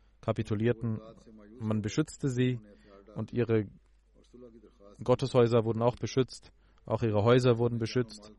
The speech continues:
von den Muslimen. Und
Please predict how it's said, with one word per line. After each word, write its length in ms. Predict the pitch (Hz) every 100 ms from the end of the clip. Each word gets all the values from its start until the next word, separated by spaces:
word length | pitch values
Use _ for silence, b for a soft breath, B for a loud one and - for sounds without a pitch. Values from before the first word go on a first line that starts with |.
| -
von 100 | 110
den 80 | 113
Muslimen. 500 | 110 - 120 117 113 - _ _ _ _ _ _ 117 120 117 131 _ _ 113 -
Und 220 | 123 113